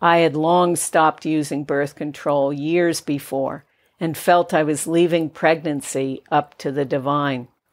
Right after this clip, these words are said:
And this, this was not a casual encounter, and I was prepared to live with any consequences. He, on the other hand, was not.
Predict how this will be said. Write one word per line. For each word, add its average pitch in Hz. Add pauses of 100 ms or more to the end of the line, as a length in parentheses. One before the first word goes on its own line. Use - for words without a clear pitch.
(1000)
And 165
this, 190 (340)
this 226
was 214
not 185
a 151
casual 143
encounter, 139 (500)
and 170
I 165
was 185
prepared 156
to 165
live 143 (160)
with 147
any 147
consequences. 135 (1120)
He, 151 (360)
on 151
the 151
other 156
hand, 131 (520)
was 139
not. 139